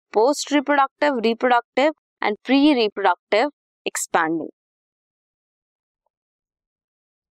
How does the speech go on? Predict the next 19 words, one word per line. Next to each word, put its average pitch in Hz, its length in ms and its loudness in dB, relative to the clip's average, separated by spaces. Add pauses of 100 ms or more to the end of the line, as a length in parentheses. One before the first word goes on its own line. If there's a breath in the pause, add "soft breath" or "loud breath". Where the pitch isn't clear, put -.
(120)
Pre-reproductive 302 960 2
ज़्यादा 208 380 0
हैं, 277 260 -2 (640)
then 214 360 0
reproductive 214 800 0 (400)
and 202 200 -2
then 196 340 0 (580)
post-reproductive. 190 960 0
सबसे - 240 -2
ज़्यादा 220 380 2
pre-reproductive 247 920 -2 (480)
and 214 160 0
जैसे 214 280 0
जैसे 254 420 0 (560)
post-reproductive 240 920 0
phase 196 220 2
आती 180 320 0
है 196 160 0 (500)
तो 226 280 2